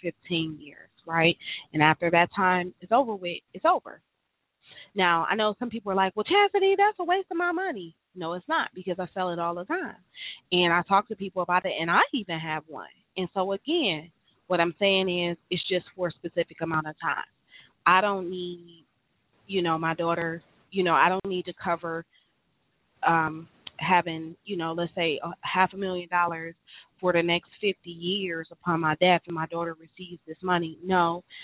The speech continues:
just for her years of being a minor. And so when I die, it'll go over to the person who's gonna take care of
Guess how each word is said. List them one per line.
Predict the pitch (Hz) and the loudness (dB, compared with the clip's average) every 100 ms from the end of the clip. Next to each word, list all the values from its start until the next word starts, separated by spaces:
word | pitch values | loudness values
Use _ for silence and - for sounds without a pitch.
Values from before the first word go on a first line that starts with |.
| - - - | -20 -4 4
just | 196 - - - | 4 2 -8 -10
for | 190 180 170 165 - | -4 -2 -2 -6 -8
her | 196 190 | -8 -6
years | 175 165 165 165 _ 165 | -4 -4 -4 -8 _ 2
of | 160 160 156 151 _ _ _ _ _ _ | 4 4 2 -4 _ _ _ _ _ _
being | 175 170 165 | 4 4 4
a | |
minor. | 165 214 220 180 156 151 - | 4 6 4 2 -4 -8 -8
And | 175 165 | -6 -4
so | 180 170 | 0 0
when | 170 160 | 0 2
I | 156 156 | 2 2
die, | 175 175 165 165 - | 6 6 6 4 0
it'll | 170 165 | -6 -8
go | 165 | -8
over | 165 165 160 170 - - | -6 -6 -8 -14 -10 -6
to | 185 180 - - | -6 -8 -14 -14
the | 175 | -2
person | 185 175 175 | 2 2 0
who's | 180 - | -4 -6
gonna | 170 165 | -8 -8
take | 165 - | -8 -4
care | 208 | 2
of | 190 | 2